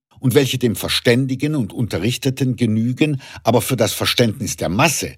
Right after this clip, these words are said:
meist zu fein sind. Im Ganzen erhellt,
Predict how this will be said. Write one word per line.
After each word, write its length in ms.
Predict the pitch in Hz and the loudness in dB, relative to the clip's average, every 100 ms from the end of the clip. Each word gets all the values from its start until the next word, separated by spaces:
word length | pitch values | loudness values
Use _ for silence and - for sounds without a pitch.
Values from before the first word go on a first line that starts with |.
| _ - | _ -4
meist 420 | 85 104 123 - | 0 2 0 -4
zu 120 | - | -6
fein 360 | 127 113 80 71 | -4 -4 -6 -8
sind. 440 | 69 62 - _ _ _ _ _ _ _ _ _ _ _ _ _ _ _ _ _ | -12 -16 -20 _ _ _ _ _ _ _ _ _ _ _ _ _ _ _ _ _
Im 160 | - 127 | -2 2
Ganzen 400 | 147 175 175 156 | 2 2 -2 0
erhellt, 680 | 117 101 135 165 - - | 2 6 4 2 -6 -16